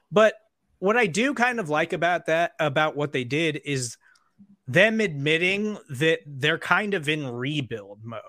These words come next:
I think it's, like, a soft rebuild, but they did kind of admit in the N F L draft that, okay, we know we paid Ryan Tannehill, but Ryan Tannehill's not our long-term answer. We know we won the A F C last season,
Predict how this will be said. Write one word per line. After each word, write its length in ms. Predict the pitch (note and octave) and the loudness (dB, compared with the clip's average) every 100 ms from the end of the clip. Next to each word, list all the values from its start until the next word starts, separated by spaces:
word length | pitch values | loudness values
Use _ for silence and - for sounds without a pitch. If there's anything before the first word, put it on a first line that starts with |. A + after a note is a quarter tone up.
| - - | -18 -2
I 100 | D#3+ | 0
think 240 | D#3 A#3 C4 | 0 0 -2
it's, 160 | A3+ | -2
like, 120 | G#3 D#3 | -2 -4
a 80 | |
soft 540 | A#2 - C3 E3+ - - | -4 -4 -2 -4 -4 -6
rebuild, 640 | A3+ A3 A3 A#3+ A#3+ A3+ - _ _ _ _ _ _ _ _ - | -4 -2 -2 0 -2 -4 -18 _ _ _ _ _ _ _ _ -2
but 180 | F#3 G3+ | 0 2
they 140 | G3 | 0
did 280 | E3 E3+ G3+ | 0 0 0
kind 220 | G3 G3 | 2 2
of 140 | F3+ D#3 | 0 -2
admit 420 | C#3 B2 C#3+ D#3 - - | -4 -2 0 0 -2 -6
in 140 | D3+ | -4
the 140 | D3+ | -2
N 100 | C#3 | -2
F 160 | C3+ C3+ | -4 -4
L 100 | C3+ | -4
draft 460 | A#2 A#2+ A#2+ - - | -4 -4 -4 -6 -6
that, 220 | A#2 G#2+ _ _ _ _ _ - | -6 -8 _ _ _ _ _ 0
okay, 420 | D#3 D#3 D3+ C#3 | 2 4 2 2
we 220 | C3 C#3 | -2 -2
know 160 | D3+ F3+ | 0 2
we 100 | E3+ | 2
paid 300 | - D3 D3+ | 2 0 0
Ryan 300 | D#3 D#3+ D3+ | 0 0 -2
Tannehill, 680 | D3+ D3+ D3+ D3 D3+ D#3 D3 | -2 -2 -2 -2 -2 -4 -6
but 140 | C3+ | -4
Ryan 280 | C3+ D3+ C3+ | 0 0 0
Tannehill's 480 | C#3+ C#3+ A#2+ A#2 - | -2 -4 -4 -6 -4
not 180 | B2+ A#2 | -4 -4
our 120 | A#2 | -4
long-term 480 | A2+ A2 - G#2+ G#2 | -6 -8 -10 -10 -10
answer. 340 | G2+ - F#2 | -12 -12 -14
We 140 | G#2+ D3 | -4 2
know 160 | E3 | 4
we 140 | E3+ D#3+ | 4 2
won 220 | D#3+ D#3 | 2 0
the 120 | D#3 | 0
A 200 | D3+ C#3+ | 0 0
F 100 | C#3 | -2
C 400 | - C#3+ C#3+ D3 | -2 -2 0 0
last 400 | D3 C#3 D3 - | 0 -2 -2 -2
season, 480 | D3+ D3 D#3+ D3+ | -2 -2 0 -2